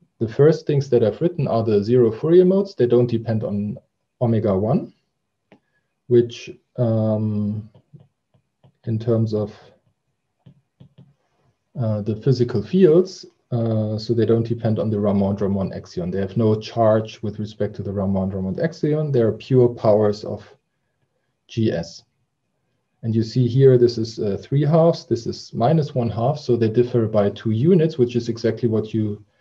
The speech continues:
have when you go from one order in perturbation theory to the next, because, uh, the general formula for the dependence on the, on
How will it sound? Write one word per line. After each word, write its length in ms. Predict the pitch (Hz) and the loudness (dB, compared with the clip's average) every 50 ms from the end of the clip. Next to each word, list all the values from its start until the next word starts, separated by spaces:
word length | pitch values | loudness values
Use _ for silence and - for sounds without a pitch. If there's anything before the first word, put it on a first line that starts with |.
| _ _ _ - - | _ _ _ -12 -4
have 240 | - 123 113 - - - | -2 -2 -2 -2 -4 -4
when 140 | 117 113 110 | -2 -2 -2
you 80 | 107 | 0
go 160 | - 110 107 104 | 0 -2 -2 -2
from 220 | - - 104 101 | -2 -2 -2 0
one 180 | 147 107 101 - | 0 0 -2 -2
order 280 | - 208 208 196 202 202 | -2 -2 -2 -2 -2 -2
in 120 | 98 - | -2 -4
perturbation 600 | - - 98 - 98 92 104 104 101 - - - | -6 -8 -8 -6 -2 2 2 2 2 2 -2 -8
theory 280 | - - 113 104 101 98 | -6 -4 -4 -2 -4 -4
to 160 | - - 101 | -6 -8 -6
the 100 | 101 101 | -4 -2
next, 300 | 104 127 185 185 - - | -2 -2 -2 -2 -4 -8
because, 460 | - 110 - 107 104 - - - - | -10 -8 -8 -8 -10 -10 -12 -14 -14
uh, 460 | - 107 104 104 104 101 101 104 104 101 - | -12 -10 -10 -10 -10 -10 -12 -12 -14 -12 -8
the 320 | 104 104 98 98 104 104 104 - _ _ _ _ _ _ | -8 -8 -6 -8 -10 -12 -16 -20 _ _ _ _ _ _
general 280 | - - 107 107 110 104 | -6 -4 -2 -2 -2 -4
formula 400 | - - 110 107 107 101 98 101 | -4 -6 -6 -4 -4 -4 -6 -6
for 120 | - 113 | -6 -8
the 100 | 98 104 | -8 -6
dependence 500 | 101 101 98 - 107 101 101 101 95 - | -6 -6 -4 -4 -2 -2 -2 -2 -4 -6
on 160 | - 101 98 | -8 -10 -10
the, 340 | 95 95 95 92 - 90 - - _ _ _ _ _ _ _ _ _ _ _ _ _ _ _ _ _ _ _ _ - | -10 -10 -10 -10 -12 -14 -16 -18 _ _ _ _ _ _ _ _ _ _ _ _ _ _ _ _ _ _ _ _ -10
on 320 | 110 107 107 101 85 - | -6 -6 -4 -4 -6 -8